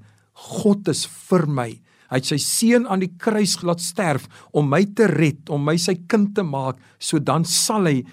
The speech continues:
met my wees. Kom ek lees net vir hierdie pragtige Psalm, net hierdie een vers, Psalm sesenvyftig vers tien. "Dan sal my vyande agteruitwyk op die dag as ek roep. Dit weet ek dat God aan my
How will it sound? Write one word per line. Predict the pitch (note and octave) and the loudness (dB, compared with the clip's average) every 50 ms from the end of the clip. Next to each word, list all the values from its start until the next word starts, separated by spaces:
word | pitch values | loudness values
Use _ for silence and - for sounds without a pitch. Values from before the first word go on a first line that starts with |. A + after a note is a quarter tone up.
| _ _ | _ _
met | - B2 A#2 C#3 D#3+ E3+ E3+ - | -4 -2 0 2 2 0 -2 -4
my | D3+ C#3+ C#3+ | -2 -2 -2
wees. | A#2 - A#2+ C3 C3+ C3 - - - _ _ _ _ _ - | -2 0 2 2 2 2 0 -2 -8 _ _ _ _ _ -4
Kom | G#3+ G#3+ A3+ | 0 2 2
ek | G#3+ G3+ - - _ - | 2 2 0 -6 _ -2
lees | C3+ D3+ F#3+ G3 G3 G3 | 2 4 4 4 4 2
net | G3 F#3 - | 0 -2 -2
vir | - G3 | -2 -2
hierdie | F3 E3 F3 E3+ F3 - | -2 0 -2 -2 -4 -4
pragtige | - F3+ F#3+ F3+ D#3+ - - F3+ - F#3 D#3 | -4 -2 -2 -2 -2 -2 -4 -4 -2 -2 -4
Psalm, | E3+ E3 - - F3 E3+ E3 | -4 -4 -2 0 0 2 2
net | E3+ G3+ F#3+ | 2 2 0
hierdie | G3 F#3 G3 G3+ F#3 | 0 0 0 0 0
een | F#3 F3 | 0 0
vers, | F3 - - E3+ E3 D#3+ D3 D#3 - - - _ - | 0 -2 -2 0 0 0 0 -2 -4 -12 -20 _ -4
Psalm | - E3 - G3+ G3+ G3+ F#3+ | -4 -2 0 2 2 2 2
sesenvyftig | F3 - - A3+ G3 F3 - F#3+ E3+ - - F#3 F3+ E3+ F3 - F3+ E3 E3+ | 0 -2 -2 0 0 0 0 -2 -4 -2 -2 -2 -2 -2 -2 -2 -4 -4 -4
vers | - - E3 D3+ D3+ - - - | -4 -4 -2 -2 -4 -6 -8 -4
tien. | - F#3+ E3+ D#3 C#3+ - - - - - _ | 0 0 2 2 0 -2 -8 -16 -20 -12 _
"Dan | - D#3 F#3 G#3+ A3+ | -2 0 0 0 0
sal | G#3+ - - - G#3+ G#3+ G3+ | -2 -4 -4 -2 -2 0 0
my | F#3+ F#3+ G3 G3 | 2 2 0 0
vyande | G3 - - - - A3+ A3 G#3 G#3 G3+ G3 F#3 G3 G3 F#3 - - _ _ _ | -2 -6 -10 -8 -4 -2 0 0 0 0 0 2 0 0 -2 -4 -8 _ _ _
agteruitwyk | - G#3 - - - - - G3+ G3+ - - - A3+ F3+ C#3+ - - G#2 C#3+ G3 G#3 G#3 - - | -4 -4 -4 -6 -6 -2 0 0 0 0 0 -2 -2 -2 -4 -10 -4 0 0 0 0 0 -2 -2
op | F#3+ F3 - | -2 -2 0
die | F3 F3+ E3+ | -2 -4 -4
dag | F3 - - E3+ F#3 G3+ - - - | -4 -4 -4 -2 -2 -2 -4 -8 -8
as | F3+ E3+ E3+ - - | -8 -8 -8 -8 -6
ek | - F#3+ F3+ - - | -4 -4 -4 -4 -6
roep. | A2+ - F3+ G#3 G3+ G#3 - - _ _ _ _ _ _ | -2 0 2 2 2 -2 -8 -20 _ _ _ _ _ _
Dit | - G3 - - - G#2+ G2+ G2+ | 2 2 2 0 -4 -16 -4 0
weet | E3+ A#3 B3+ B3+ - - | 2 2 2 2 0 -2
ek | E3 C#3 - - - - _ - | -2 -2 -4 -6 -12 -20 _ -4
dat | C#3 C#3 C#3 - | -2 -2 -2 -4
God | - - - - - - B3+ A#3+ - - - - - - | -8 -12 -10 -10 -2 2 4 4 4 2 -2 -14 -10 -6
aan | C#3 C#3+ C#3 | -4 -2 -2
my | C#3 C3 | -2 -2